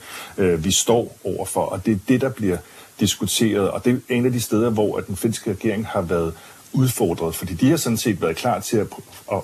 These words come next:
at lukke grænserne tidligere, end de kunne, men så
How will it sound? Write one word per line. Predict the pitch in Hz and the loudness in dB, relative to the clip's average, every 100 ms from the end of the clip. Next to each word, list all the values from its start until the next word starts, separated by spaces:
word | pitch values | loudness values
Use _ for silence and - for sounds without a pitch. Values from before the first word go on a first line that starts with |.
| - | 0
at | |
lukke | 92 117 - | 2 2 2
grænserne | 87 101 107 101 85 - - - | -2 0 -2 -4 -4 -12 -20 -6
tidligere, | - - 131 143 123 87 73 | -2 2 4 4 2 2 0
end | 95 | -4
de | 87 | -4
kunne, | 98 - 107 131 | -4 0 2 2
men | 123 87 | -2 0
så | 135 | 0